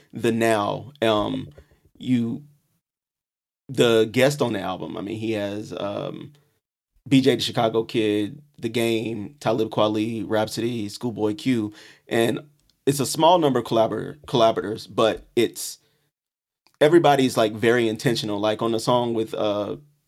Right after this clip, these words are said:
B J the Chicago Kid, um, Anderson switches to rapping while B J is singing. So he's, he knows how to use, um, the guest on the album in a way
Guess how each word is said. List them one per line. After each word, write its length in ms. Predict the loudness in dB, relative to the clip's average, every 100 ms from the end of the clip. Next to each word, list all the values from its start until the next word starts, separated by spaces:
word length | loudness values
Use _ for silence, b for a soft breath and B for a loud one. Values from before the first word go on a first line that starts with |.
| -8
B 180 | -2 -2
J 240 | 2 0
the 80 | 0
Chicago 460 | -4 -2 0 0 -6
Kid, 380 | -4 -6 -6 b b b _ _
um, 500 | 0 2 2 -4 -12 _ _ _ _ _ _ _ _ _ 0
Anderson 320 | 2 4 0
switches 340 | 0 0 0 -4
to 120 | -6
rapping 680 | 0 2 0 -2 -6 -8 -16 -8
while 240 | 0 0
B 220 | 0 -4
J 240 | -2 -4 -4
is 160 | -6
singing. 420 | -4 -4 -2 -6 -4
So 160 | -4
he's, 220 | -4 -6 B B B
he 100 | 2
knows 280 | 4 4 2
how 80 |
to 80 | -2
use, 800 | -2 0 0 0 -6 -10 -14 -14 -6
um, 460 | -4 -4 -6 -10 -6
the 100 | -4
guest 340 | 0 0 -2
on 120 | -4
the 80 | -4
album 340 | -2 -4 -4 -6
in 80 |
a 60 | -6
way 400 | -4 -2 -4